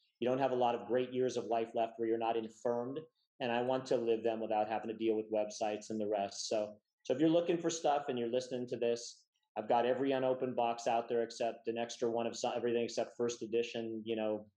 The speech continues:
base. Um, they'll all be out there. Uh, every, I've got multiple sets coming that are gonna be full sets, individual cards of all of vintage through E X, through anything. So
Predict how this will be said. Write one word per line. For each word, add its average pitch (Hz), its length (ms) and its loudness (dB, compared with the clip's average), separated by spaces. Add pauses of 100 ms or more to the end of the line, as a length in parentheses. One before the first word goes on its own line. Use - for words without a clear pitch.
(120)
base. 120 480 0 (380)
Um, 107 240 -2
they'll 104 180 2
all 117 260 6
be 120 140 2
out 117 240 2
there. 110 460 2
Uh, 104 240 -2 (120)
every, 123 480 0 (360)
I've 107 120 0
got 110 200 2
multiple 127 340 2
sets 127 420 -2
coming 135 520 -2
that 117 120 2
are 113 240 2
gonna 117 220 -2
be 113 300 -6
full 113 140 0
sets, 135 420 0
individual 117 560 -2
cards 123 420 0
of 113 100 -4
all 117 240 0
of 123 120 -2
vintage 123 500 -4
through 117 160 -2
E 120 160 2
X, 117 260 0
through 110 160 -2
anything. 110 360 -4
So 120 240 -4